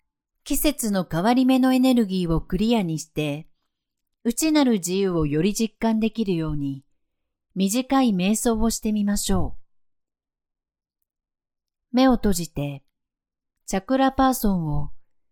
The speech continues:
目の前に思い浮かべてください。背骨の付け根から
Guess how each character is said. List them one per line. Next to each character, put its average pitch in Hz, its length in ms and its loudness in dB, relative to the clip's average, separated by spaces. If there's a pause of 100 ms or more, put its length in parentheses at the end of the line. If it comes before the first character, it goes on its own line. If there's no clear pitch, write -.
(160)
目 196 140 -2
の 240 140 4
前 240 260 2
に 175 140 -2
思 180 260 -2
い 220 60 0
浮 208 60 -12
か 226 120 -4
べ 208 120 -2
て 160 140 -6
く - 120 -10
だ 139 120 -6
さ 143 200 -8
い。 - 140 -18 (2000)
背 262 200 0
骨 233 260 0
の 170 140 -4
付 - 240 -10
け 185 40 -6
根 190 120 -8
か 160 160 -10
ら 143 280 -14